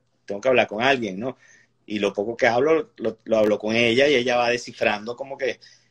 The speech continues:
bueno, entonces, ¿qué es lo que va a pasar? Y tiene, y, y esa parte sí tiene que ser un poquito, yo siempre he dicho que es como, eh, es, es por eso que es,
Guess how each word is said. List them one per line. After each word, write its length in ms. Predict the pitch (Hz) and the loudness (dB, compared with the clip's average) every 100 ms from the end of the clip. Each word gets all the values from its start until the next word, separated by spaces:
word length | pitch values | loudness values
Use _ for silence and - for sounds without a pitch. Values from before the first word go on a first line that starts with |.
| _ - | _ -2
bueno, 240 | 101 101 | 0 0
entonces, 280 | - 85 107 | -4 -10 -4
¿qué 80 | 117 | 0
es 60 | |
lo 100 | 131 | 0
que 80 | 117 | 2
va 60 | 98 | 2
a 40 | |
pasar? 400 | 113 - 110 87 _ _ _ | 0 -2 -2 -2 _ _ _
Y 200 | 127 120 | -8 -6
tiene, 280 | 113 127 135 | -2 0 0
y, 360 | 135 120 113 123 | 0 0 0 -2
y 200 | 123 123 | 2 2
esa 260 | 120 139 - | 2 2 2
parte 260 | 135 135 | 2 0
sí 160 | 135 131 | -8 -8
tiene 240 | 131 135 | -8 -6
que 100 | 127 | -6
ser 160 | - 113 | -4 -4
un 120 | 120 | -4
poquito, 400 | 123 120 123 120 - - | -6 -4 -4 -4 -8 -6
yo 100 | - | -2
siempre 320 | 113 120 117 123 | 0 0 4 6
he 20 | |
dicho 260 | 113 123 - | 6 0 0
que 220 | 110 95 | 2 2
es 120 | 98 | 0
como, 540 | - 120 113 98 - - | -4 -2 -2 -4 -8 -8
eh, 540 | 98 92 85 80 - _ _ - | -4 -2 -4 -8 -14 _ _ -10
es, 160 | 101 101 | -8 -2
es 200 | 104 - | -2 -2
por 200 | - 104 | 0 0
eso 180 | 90 117 | 0 -2
que 120 | 117 | -2
es, 180 | - | -2